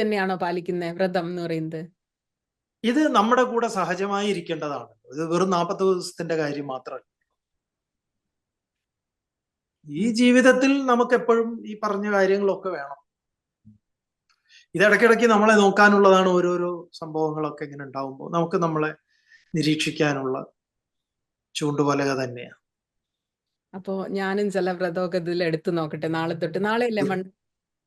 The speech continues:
Speaker 1: എന്തെങ്കിലും
Speaker 2: അതെ, മണ്ഡല
Speaker 1: വ്യത്യാസം
Speaker 2: തീരുമാനം.
Speaker 1: ഉണ്ടാകുമോ നമുക്ക് നോക്കാം.
Speaker 2: അതെ,
Speaker 1: എന്തെങ്കിലുമൊക്കെ
Speaker 2: തീർച്ചയായിട്ടും.
Speaker 1: ചില വ്രതങ്ങളൊക്കെ, എല്ലാം ഒന്നും പറ്റില്ല. നിലത്ത് ക-, മറ്റേ ലൗകിക സുഖങ്ങൾ ഉപേക്ഷിക്കൽ കുറച്ച് പാടായിരിക്കും.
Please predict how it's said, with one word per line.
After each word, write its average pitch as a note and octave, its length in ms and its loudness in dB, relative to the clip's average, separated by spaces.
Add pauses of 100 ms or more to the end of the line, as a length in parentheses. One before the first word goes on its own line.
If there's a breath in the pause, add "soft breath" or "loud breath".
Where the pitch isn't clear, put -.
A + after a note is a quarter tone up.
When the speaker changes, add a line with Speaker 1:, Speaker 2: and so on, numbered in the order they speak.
(120)
Speaker 1:
എന്തെങ്കിലും F#3+ 360 4
Speaker 2:
അതെ, C#3+ 60 6
മണ്ഡല C#3+ 240 -2
Speaker 1:
വ്യത്യാസം - 640 -2
Speaker 2:
തീരുമാനം. G#3+ 160 2
Speaker 1:
ഉണ്ടാകുമോ G3 320 0
നമുക്ക് F#3+ 380 -8
നോക്കാം. D#3+ 220 2
Speaker 2:
അതെ, B2+ 180 -2
Speaker 1:
എന്തെങ്കിലുമൊക്കെ G3 480 -4
Speaker 2:
തീർച്ചയായിട്ടും. G3+ 320 2
Speaker 1:
ചില G3 80 -6
വ്രതങ്ങളൊക്കെ, E3+ 440 -6
എല്ലാം E3+ 340 0
ഒന്നും A#3 180 -2
പറ്റില്ല. F#3 320 -2
നിലത്ത് E3+ 380 -4
ക-, A3 140 2
മറ്റേ F#3+ 460 -2
ലൗകിക G#3+ 540 0
സുഖങ്ങൾ C#4+ 460 0
ഉപേക്ഷിക്കൽ G#3+ 600 0
കുറച്ച് F#3 380 -8
പാടായിരിക്കും. E3 680 -6